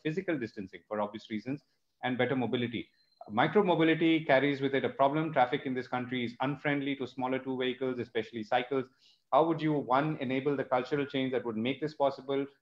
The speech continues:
How do you and Doctor Agnihotri look at, uh, look at a rollout over the one, three, five, ten-year period?"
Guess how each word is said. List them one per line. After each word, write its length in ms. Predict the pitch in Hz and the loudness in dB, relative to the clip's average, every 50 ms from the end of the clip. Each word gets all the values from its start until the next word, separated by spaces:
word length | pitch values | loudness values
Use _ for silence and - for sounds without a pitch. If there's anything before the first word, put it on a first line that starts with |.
| _ _ - | _ _ 0
How 100 | 135 139 | 2 2
do 80 | 139 135 | 2 0
you 240 | 127 147 160 170 | 0 0 0 2
and 100 | 170 165 | 2 2
Doctor 220 | 147 131 123 - 151 | 2 2 2 2 -2
Agnihotri 640 | 127 127 123 131 135 135 127 - - 139 131 131 123 | -2 -2 -2 -2 -2 -2 -2 -4 -4 -4 -4 -2 -2
look 160 | 127 123 135 | -2 0 2
at, 220 | 127 131 127 127 - - | 2 2 2 -2 -2 0
uh, 160 | 117 113 113 | 2 2 2
look 200 | 110 117 - - | 2 0 0 0
at 80 | 147 135 | 2 2
a 80 | 123 110 110 | 2 0 2
rollout 340 | 123 131 135 135 139 131 135 | 0 2 4 4 4 4 2
over 200 | 123 117 123 120 | 0 0 0 0
the 160 | 120 117 113 | 2 0 -2
one, 300 | 107 104 117 123 135 135 | 0 2 0 0 0 0
three, 220 | - - 135 127 120 | -4 -6 -8 -8 -4
five, 340 | - 127 120 120 123 123 | 0 0 0 0 0 -2
ten-year 320 | - 123 117 120 120 120 117 | -4 -4 -2 -2 -2 -4 -4
period?" 380 | 120 - 127 127 131 131 131 | -4 -6 -4 0 0 -2 -2